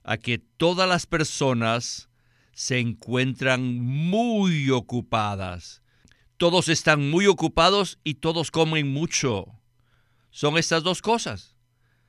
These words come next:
Miren la vida de los japoneses, oh, y los americanos. Ellos toman la delantera en mantenerse ocupados, trabajando más y más todo el tiempo.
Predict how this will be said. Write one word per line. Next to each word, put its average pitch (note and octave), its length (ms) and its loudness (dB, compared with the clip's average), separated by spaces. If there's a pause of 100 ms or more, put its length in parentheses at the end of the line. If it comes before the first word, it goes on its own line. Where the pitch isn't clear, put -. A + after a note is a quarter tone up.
(200)
Miren A3 320 0
la G3+ 80 6
vida A#3+ 220 2
de A3+ 100 2
los A3 160 -2
japoneses, F#3 760 -2
oh, F3+ 460 4
y E3 80 4
los E3 200 4
americanos. D#3+ 1000 2 (580)
Ellos F3 540 2
toman F#3+ 320 2
la E3 140 4
delantera D3+ 680 4
en D#3+ 100 2
mantenerse D3+ 560 0
ocupados, B2 800 -2 (380)
trabajando D#3+ 640 4
más C#3+ 580 2
y D3+ 100 -2
más D3 300 0
todo D#3 260 2
el C3 200 0
tiempo. C3+ 680 0